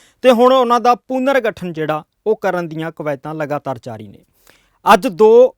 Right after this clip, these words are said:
ਵੱਡੇ ਸਿਆਸੀ ਲੀਡਰ ਸ਼੍ਰੋਮਣੀ ਅਕਾਲੀ ਦਲ ਦੇ ਵੱਡੇ ਚਿਹਰੇ ਜਿਨ੍ਹਾਂ ਦੇ ਵੱਲੋਂ ਵੱਡੇ ਬਿਆਨ ਆਏ ਨੇ, ਉਹ ਕਿਸ ਪਾਸੇ ਨੂੰ ਸੰਦੇਸ਼ ਦੇ ਰਹੇ ਨੇ, ਕਿਸ ਪਾਸੇ ਨੂੰ ਇਸ਼ਾਰਾ ਕਰ ਰਹੇ ਨੇ, ਉਸ ਉੱਤੇ ਚਰਚਾ ਕਰਾਂਗੇ। ਸਭ ਤੋਂ ਪਹਿਲੇ ਅਸੀਂ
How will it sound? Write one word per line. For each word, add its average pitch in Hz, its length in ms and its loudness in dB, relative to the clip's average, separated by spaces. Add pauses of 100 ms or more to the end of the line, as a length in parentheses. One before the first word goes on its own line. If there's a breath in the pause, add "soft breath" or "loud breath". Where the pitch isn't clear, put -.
ਵੱਡੇ 214 460 4
ਸਿਆਸੀ 190 540 -4
ਲੀਡਰ 180 440 -8
ਸ਼੍ਰੋਮਣੀ 185 580 -8
ਅਕਾਲੀ 160 360 -8
ਦਲ 165 180 -4
ਦੇ 170 140 -10
ਵੱਡੇ 190 340 -2
ਚਿਹਰੇ 156 360 -8 (440)
ਜਿਨ੍ਹਾਂ 226 260 0
ਦੇ 226 100 0
ਵੱਲੋਂ 190 480 -6 (140)
ਵੱਡੇ 185 360 0
ਬਿਆਨ 156 480 -4
ਆਏ 185 160 -4
ਨੇ, 196 180 -8 (540)
ਉਹ 196 180 -4
ਕਿਸ 233 220 -2
ਪਾਸੇ 208 280 -2
ਨੂੰ 214 120 -6
ਸੰਦੇਸ਼ 175 640 -4
ਦੇ 185 160 -4
ਰਹੇ 190 100 -4
ਨੇ, 196 140 -10
ਕਿਸ - 240 -12
ਪਾਸੇ 180 320 -6
ਨੂੰ 180 260 -8 (260 soft breath)
ਇਸ਼ਾਰਾ 190 420 0
ਕਰ 190 220 -4
ਰਹੇ 175 220 -4
ਨੇ, 196 260 -10
ਉਸ 170 200 -10
ਉੱਤੇ 175 180 -10
ਚਰਚਾ 165 380 -6
ਕਰਾਂਗੇ। 196 320 -6
ਸਭ 220 280 -4
ਤੋਂ 262 100 0
ਪਹਿਲੇ 196 380 -2
ਅਸੀਂ 190 280 -8